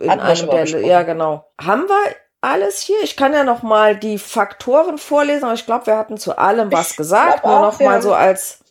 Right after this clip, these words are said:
Speaker 1: als
Speaker 2: das Thema
Speaker 1: kleine
Speaker 2: ganz gut
Speaker 1: Zusammen-,
Speaker 2: beleuchtet. Mhm.
Speaker 1: als kleine Zusammenfassung.
Speaker 2: Ja, mach
Speaker 1: Also,
Speaker 2: mal.
Speaker 1: das Alter, die Rasse, ne, also massive Hunde,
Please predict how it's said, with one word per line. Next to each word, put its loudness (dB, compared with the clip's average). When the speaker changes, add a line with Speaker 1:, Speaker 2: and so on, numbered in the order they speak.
Speaker 1:
als 2
Speaker 2:
das -10
Thema 2
Speaker 1:
kleine 4
Speaker 2:
ganz -8
gut 0
Speaker 1:
Zusammen-, 0
Speaker 2:
beleuchtet. -8
Mhm. -10
Speaker 1:
als -6
kleine -2
Zusammenfassung. -6
Speaker 2:
Ja, 0
mach 0
Speaker 1:
Also, 2
Speaker 2:
mal. -10
Speaker 1:
das -6
Alter, 0
die -2
Rasse, 0
ne, -2
also -2
massive -2
Hunde, -2